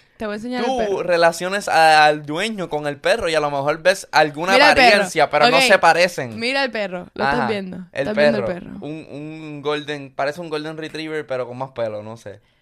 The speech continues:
Speaker 1: Ajá, estás viendo el perro.
Speaker 2: Estoy viendo el perro.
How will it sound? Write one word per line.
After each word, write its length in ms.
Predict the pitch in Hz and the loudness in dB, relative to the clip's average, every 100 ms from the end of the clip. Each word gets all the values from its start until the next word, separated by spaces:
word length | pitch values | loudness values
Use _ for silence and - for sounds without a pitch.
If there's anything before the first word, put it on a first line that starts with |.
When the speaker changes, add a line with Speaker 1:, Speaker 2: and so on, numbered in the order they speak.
| _ _ | _ _
Speaker 1:
Ajá, 160 | - - | -18 -18
estás 200 | _ - | _ -12
viendo 180 | 202 208 | -10 -10
el 80 | |
perro. 240 | 190 - - | -12 -16 -12
Speaker 2:
Estoy 320 | - 117 - 123 | -12 -10 -12 -12
viendo 180 | 131 | -10
el 100 | 131 | -10
perro. 480 | 113 117 110 101 98 | -8 -8 -8 -14 -20